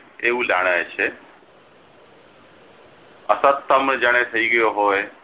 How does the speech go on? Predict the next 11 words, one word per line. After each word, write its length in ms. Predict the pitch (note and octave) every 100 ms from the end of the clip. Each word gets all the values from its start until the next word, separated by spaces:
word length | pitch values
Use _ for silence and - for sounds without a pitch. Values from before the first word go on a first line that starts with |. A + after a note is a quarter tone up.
| -
અસત 240 | - - A#2 -
હોય 160 | A2 G2+
એવું 260 | G2+ A2
જણાય 340 | G2+ F#2 F2 E2
છે. 300 | - F2+ G2 - - - - - - - - - - - - - - - - - - - - -
જબકી 680 | A2 - - B2+ C3 C3 -
આત્મા 460 | - G#2+ G#2+ B2+ B2+
કેવો 320 | D3 D3 C#3
છે 220 | C#3 A2+
કે 140 | A2+
જે 320 | A2 A2 A2